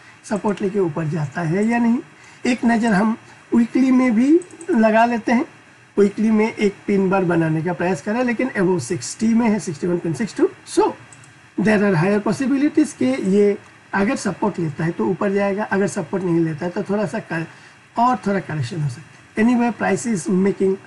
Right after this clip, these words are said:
higher high, higher low, so pullback is most welcome। Dollar सीएनएच is six point seven three five zero, ये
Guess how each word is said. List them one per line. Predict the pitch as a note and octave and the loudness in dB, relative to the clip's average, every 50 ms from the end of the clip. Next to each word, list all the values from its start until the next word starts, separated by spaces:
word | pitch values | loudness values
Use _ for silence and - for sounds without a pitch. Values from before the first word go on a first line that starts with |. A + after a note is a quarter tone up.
| - - | -8 -4
higher | G3 F#3 G3 G3+ G3+ | -2 0 0 0 0
high, | G#3+ A3 F#3 F#3 | 0 0 0 0
higher | A3+ A3+ A#3 A#3 B3 C4 | 0 0 0 0 0 0
low, | E4 F4+ - - - - - - - - - - - - - | -2 -2 -4 -10 -20 -20 -20 -20 -20 -20 -20 -20 -20 -6 -2
so | A3 G#3 F#3+ - - | 0 0 0 0 0
pullback | A#3 A3+ G#3 F3+ A3+ G#3 - - G3+ | 0 2 2 2 0 -4 -2 -2 -4
is | E3 D3 | -2 0
most | D#3+ E3 E3+ E3 - - | 0 0 0 0 -2 -6
welcome। | - C#3+ E3+ D#3 - - C#3+ C#3 - - - _ _ - - - _ - | -8 -8 -8 -8 -10 -12 -16 -20 -20 -20 -20 _ _ -20 -20 -18 _ -2
Dollar | G3+ A3 B3 C4+ B3+ | 0 0 2 0 0
सीएनएच | - - C#4+ C#4 B3+ C4 D4 D#4 - - - - - - - - - - _ _ _ _ - - _ _ _ _ _ _ _ _ _ _ _ _ - | 0 0 0 2 2 2 0 0 -4 -8 -16 -20 -20 -20 -20 -20 -20 -20 _ _ _ _ -20 -20 _ _ _ _ _ _ _ _ _ _ _ _ -2
is | A3 G3 F#3+ G#3 G3 - - | 0 2 4 4 2 2 0
six | C4 - - | -4 -4 -2
point | - A#3 F#3+ | -2 -2 0
seven | D#3 G#3+ G#3+ G3+ - | 2 2 0 0 0
three | B3 G3+ - | 0 -2 0
five | B3 A#3 G3+ | 0 0 0
zero, | A#3 A3+ C4+ D4 B3+ | -2 -2 -2 0 2
ये | F#3+ F#3+ G3+ G#3 - | 2 4 4 2 0